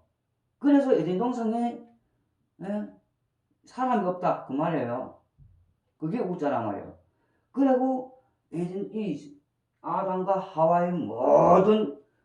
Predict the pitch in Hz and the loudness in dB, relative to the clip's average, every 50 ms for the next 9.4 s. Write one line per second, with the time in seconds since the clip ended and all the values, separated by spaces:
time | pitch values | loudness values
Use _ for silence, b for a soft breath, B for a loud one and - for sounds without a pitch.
0 | _ _ _ _ _ _ 123 - 247 - 247 233 202 190 - - - 160 - 247 | _ _ _ _ _ _ -14 -10 -6 -2 -2 0 0 0 -2 -4 -4 -2 0 0
1 | 247 185 208 226 - 180 170 - 143 131 117 113 101 98 92 90 - - - _ | 4 6 6 6 6 4 0 -2 -2 -4 -2 -2 -4 -4 -6 -8 -12 -16 -20 _
2 | _ _ _ _ _ _ _ _ _ _ _ - 247 277 277 262 247 240 247 247 | _ _ _ _ _ _ _ _ _ _ _ -2 0 2 4 4 4 4 2 0
3 | 254 247 247 - - _ _ _ _ _ _ _ _ _ _ - 202 247 262 254 | -2 -2 -6 -8 -18 _ _ _ _ _ _ _ _ _ _ -12 -6 -4 -2 -2
4 | 254 240 208 214 175 180 180 196 214 208 208 - - _ _ _ _ - - - | 0 0 0 0 0 0 -2 -2 -2 -4 -4 -6 -10 _ _ _ _ -10 -8 -6
5 | - 165 165 - - 165 160 147 - 120 110 101 101 95 - - - _ _ _ | -4 -4 -4 -4 -4 -4 -6 -6 -6 -6 -8 -8 -10 -10 -14 -16 -20 _ _ _
6 | _ _ - 208 214 214 - 196 - - - 214 240 233 220 196 165 135 - - | _ _ -6 -4 -4 -2 -2 -4 -4 -4 -2 -2 -2 0 0 0 0 0 0 -2
7 | - - 104 101 - 101 110 127 143 165 165 151 120 104 101 98 95 95 98 95 | -4 -8 -8 -8 -8 -6 -4 -4 -2 -2 -2 -2 -4 -4 -4 -4 -6 -6 -6 -6
8 | 95 101 - - _ _ _ _ _ _ _ _ _ _ _ - 123 135 139 135 | -8 -8 -12 -16 _ _ _ _ _ _ _ _ _ _ _ -12 -10 -8 -6 -6
9 | 127 135 156 156 160 165 - - | -4 -4 -4 -4 -4 -6 -8 -14